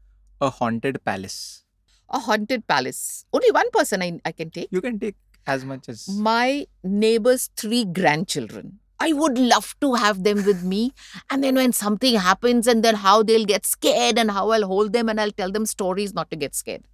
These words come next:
Speaker 1: Okay. And finally, in the past.
Speaker 2: In the past,
Speaker 1: Yeah.
Speaker 2: if I have to go into the past,
Speaker 1: Yeah.
Speaker 2: I'll take somebody from the past, that is Smita.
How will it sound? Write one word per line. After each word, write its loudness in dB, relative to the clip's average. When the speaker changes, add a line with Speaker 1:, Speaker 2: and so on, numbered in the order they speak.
Speaker 1:
Okay. -8
And -2
finally, -4
in -2
the 0
past. -4
Speaker 2:
In 0
the 0
past, -2
Speaker 1:
Yeah. -6
Speaker 2:
if -10
I -8
have -6
to -8
go -4
into -2
the -2
past, -8
Speaker 1:
Yeah. -8
Speaker 2:
I'll -2
take -6
somebody -2
from -4
the -2
past, -4
that -6
is -10
Smita. -6